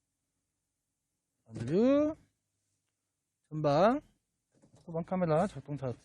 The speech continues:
잘 되고요. 아날로그 시계, 프로토 에어컨. 자, 밑으로 더 내려오면은 요쪽이 또 이제 많죠. 양쪽 통풍, 열선, 이거 <laughs> 전자 파킹, 오토홀드, 뒤에 커튼까지 있고요. 핸들,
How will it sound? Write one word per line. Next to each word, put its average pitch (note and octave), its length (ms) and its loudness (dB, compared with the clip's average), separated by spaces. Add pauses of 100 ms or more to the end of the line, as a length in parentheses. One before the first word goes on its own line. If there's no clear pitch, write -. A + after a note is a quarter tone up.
(100)
잘 C3 200 -10
되고요. A#2 300 -10 (840)
아날로그 F#3+ 460 8
시계, B3 260 4
프로토 C#4+ 440 2
에어컨. C3+ 460 4 (240)
자, - 280 -16
밑으로 B2+ 280 -10
더 D#3 120 0
내려오면은 E3+ 640 6
요쪽이 F#3+ 420 0
또 E3+ 140 -6
이제 C#3 120 -6
많죠. - 360 -12 (340)
양쪽 A#3+ 360 6
통풍, D#4+ 580 8 (800)
열선, G3+ 400 10 (500)
이거 E3 180 -4
<laughs> C#4+ 140 2
전자 A#3 300 10
파킹, C#4 460 4 (280)
오토홀드, A#3 560 6
뒤에 G#3 220 6
커튼까지 C4+ 560 6
있고요. C3+ 220 -4 (440)
핸들, F4+ 480 10